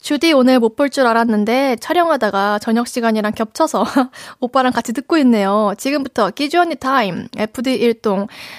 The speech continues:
그 같이 듣고 있는 오빠가 혹시 정훈이? <laughs> 정우야, 우리 막내 잘 챙겨줘야 된다.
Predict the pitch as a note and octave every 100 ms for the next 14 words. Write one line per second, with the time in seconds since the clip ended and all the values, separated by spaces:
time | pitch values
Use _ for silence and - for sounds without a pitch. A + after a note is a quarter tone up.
0 | - _ _ - - D4+ C4+ - _ _
1 | _ - B3 E4 D#4+ D#4+ D4 C#4 A3 A3
2 | C4 C4 C4+ C#4 B3 - A3+ B3+ C#4 F#4
3 | G#4 - - D4 - B3+ - - - -
4 | _ _ _ - - - _ - C4 C4
5 | B3 G3+ G#3+ A3+ E3+ A3+ A#3+ A3 A3 G#3+
6 | G3 - A3 C4 A#3+ A3+ G#3+ G#3 G#3+ G#3
7 | G#3+ A3 C4+